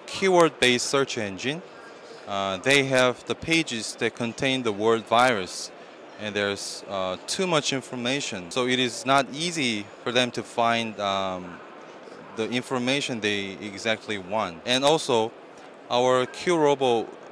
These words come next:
uh, provides personalized search result. So if one user prefers to, uh, search, uh, what is related to politics, then we can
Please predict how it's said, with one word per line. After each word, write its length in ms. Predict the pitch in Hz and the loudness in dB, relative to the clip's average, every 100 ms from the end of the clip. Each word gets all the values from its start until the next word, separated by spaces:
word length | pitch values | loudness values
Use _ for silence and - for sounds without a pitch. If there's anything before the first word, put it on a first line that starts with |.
| - | -6
uh, 260 | 104 98 95 | -2 0 0
provides 580 | - 131 123 120 117 | 0 2 6 4 2
personalized 880 | - - 175 - 165 135 101 101 - - | -4 0 0 2 0 4 4 2 -6 -10
search 420 | - 120 107 - | -4 -4 -2 -6
result. 420 | 98 92 87 78 - - - - - - - | -6 -6 -6 -6 -14 -18 -18 -18 -18 -18 -12
So 400 | - 117 104 98 117 | -4 0 0 0 -2
if 300 | 123 - 123 | -2 -2 2
one 220 | 135 135 | 2 4
user 340 | 127 143 127 | 0 0 0
prefers 600 | - 131 120 135 131 - | 0 -2 0 2 2 0
to, 800 | - 123 113 107 101 95 92 90 - - - - | -4 -2 -2 -2 -4 -4 -4 -6 -12 -18 -20 -16
uh, 120 | 95 95 | -12 -10
search, 640 | - 143 139 131 - - - - - - | -2 2 2 2 -2 -4 -10 -18 -18 -12
uh, 180 | - 95 | -4 -2
what 200 | 95 120 | 2 2
is 180 | 127 117 | 2 0
related 400 | 110 120 135 127 | 4 4 4 0
to 300 | - 113 107 | -2 -2 -4
politics, 840 | - 143 160 156 - 95 98 - - - - - - | -2 0 0 0 -2 -2 -2 -8 -10 -16 -18 -18 -4
then 300 | 127 120 120 113 | 2 2 0 -2
we 140 | 131 | -2
can 400 | 160 160 147 143 | -2 -2 -2 -4